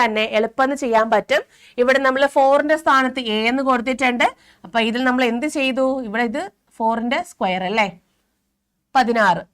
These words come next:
മൈനസ് രണ്ട് ചെയ്തു. അപ്പോ ഇവിടെ നമുക്ക് എന്ത് ചെയ്താൽ മതി? എ സ്ക്വയർ മൈനസ് രണ്ട് ചെയ്യാം. അപ്പൊ ഇവിടെ ഏത് ല-, ഏത് നമ്പറോ ആയിക്കോട്ടെ, എന്ത് ചെയ്താൽ മതി? സ്ക്വയർ ചെയ്തിട്ട് മൈനസ് ടു ചെയ്താൽ മതി. ഇപ്പൊ ഇവിടെ A-യുടെ സ്ഥാനത്ത് എട്ട് ആയിക്കോട്ടെ.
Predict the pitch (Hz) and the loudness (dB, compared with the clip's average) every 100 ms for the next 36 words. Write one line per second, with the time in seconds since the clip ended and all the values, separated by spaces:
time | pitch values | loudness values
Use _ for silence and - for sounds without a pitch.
0 | 233 233 240 269 370 - 247 196 202 196 | 0 2 2 0 -2 0 0 0 -2 -4
1 | 165 160 - 185 226 226 220 247 240 233 | -4 -6 -6 -4 -2 -2 0 0 0 0
2 | 240 226 269 254 240 233 226 214 208 226 | 0 0 0 2 2 0 0 2 2 2
3 | - 277 262 240 202 196 202 202 190 170 | -2 -2 0 0 0 0 0 -2 -4 -4
4 | 165 170 160 151 - _ _ _ _ _ | -4 -4 -6 -8 -14 _ _ _ _ _
5 | _ _ _ - 247 233 262 240 277 392 | _ _ _ -4 -2 2 2 2 2 2
6 | 381 294 247 254 330 427 339 294 311 370 | 0 0 -2 0 0 2 2 2 4 4
7 | 269 202 214 180 170 156 - 220 262 302 | 4 2 0 -2 -2 -10 -6 -4 -2 0
8 | 285 262 254 - 226 208 247 254 226 233 | 2 2 -2 -2 -2 0 0 0 -2 -4
9 | 302 208 190 214 - 226 240 214 196 175 | -4 -4 -4 -8 -6 -4 -2 -2 -2 -2
10 | 165 160 - _ _ - 240 269 269 277 | -4 -10 -16 _ _ -12 -2 0 2 2
11 | 269 277 311 320 285 277 285 233 226 269 | 2 2 0 0 0 0 -2 -2 -2 -2
12 | 226 190 - 165 170 | -2 -2 -8 -10 -10